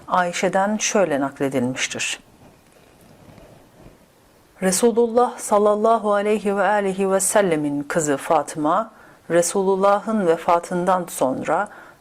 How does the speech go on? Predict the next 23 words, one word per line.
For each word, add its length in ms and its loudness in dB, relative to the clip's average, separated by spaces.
Ebu 300 0
Bekir'e 320 0
gelerek 680 0
Medine'de 680 0
kendisine 640 -2
verilenleri 800 0
Fedeki 680 0
ve 240 0
Hayber 460 2
humusundan 800 -4
geri 220 0
kalanı 480 -2
istedi. 480 -4
Ebu 260 0
Bekir 340 2
de 160 4
bundan 380 -2
çekinerek 800 -2
Resulullah'ın 880 0
şöyle 460 0
buyurduğunu 500 -4
iddia 400 -2
etti. 360 -8